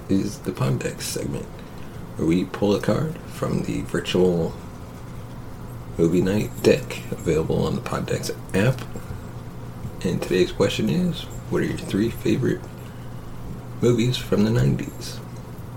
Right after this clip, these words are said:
And that's actually a tough one, but I'm gonna go with The Usual Suspects, Pulp Fiction, and Reservoir Dogs.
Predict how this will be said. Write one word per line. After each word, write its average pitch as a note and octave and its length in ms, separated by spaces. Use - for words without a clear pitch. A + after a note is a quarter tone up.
And G#2+ 400
that's - 180
actually - 320
a - 20
tough - 320
one, - 320
but A#1+ 80
I'm B1+ 80
gonna F#2+ 120
go - 160
with - 320
The - 80
Usual B2 380
Suspects, - 760
Pulp - 160
Fiction, - 640
and A2 240
Reservoir G2+ 440
Dogs. - 640